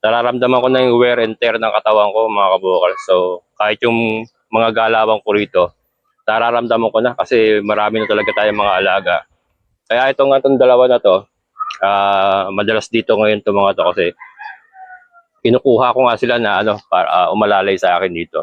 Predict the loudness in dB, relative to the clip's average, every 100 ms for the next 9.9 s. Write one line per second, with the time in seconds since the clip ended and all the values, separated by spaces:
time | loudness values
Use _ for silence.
0 | -2 0 0 -2 _ _ _ _ _ 0
1 | 0 2 2 2 2 2 2 0 -2 -2
2 | 0 2 0 -2 -2 0 -2 0 -2 0
3 | -2 -4 -4 -2 0 0 -2 -2 -2 -2
4 | 0 0 0 0 -2 -2 _ _ -20 -20
5 | -6 0 0 0 0 0 0 -2 -4 -2
6 | -4 -4 -4 -4 -6 -2 0 0 -4 -16
7 | _ _ _ _ _ 0 2 2 0 -4
8 | -2 -4 -2 -4 -2 -2 2 2 2 0
9 | -6 -20 _ _ _ _ -6 -2 0